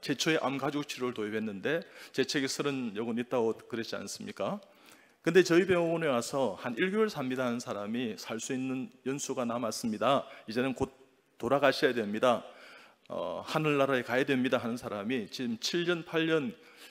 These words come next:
어, 십육 년째 살아있는 사람이 한두 명이 아니에요.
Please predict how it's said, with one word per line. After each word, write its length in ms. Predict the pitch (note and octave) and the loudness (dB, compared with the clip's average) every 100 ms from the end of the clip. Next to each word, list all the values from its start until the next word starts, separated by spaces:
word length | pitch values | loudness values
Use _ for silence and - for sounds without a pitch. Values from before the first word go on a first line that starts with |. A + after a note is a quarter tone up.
| - | -12
어, 280 | G#2 F#2 F#2+ - | -10 -10 -12 -6
십육 400 | - F3+ F3+ F3 | -4 -2 -2 0
년째 460 | F3 F#3 F#3+ - D3 | 2 2 2 0 0
살아있는 380 | - D#3 C3+ | 0 -2 -2
사람이 260 | A#2+ A#2+ A2 | -2 -2 -2
한두 320 | - G#3+ G3+ | 0 0 2
명이 200 | D#3 B2+ | 2 0
아니에요. 440 | G2 G2+ G2 E2+ | -2 -4 -4 -6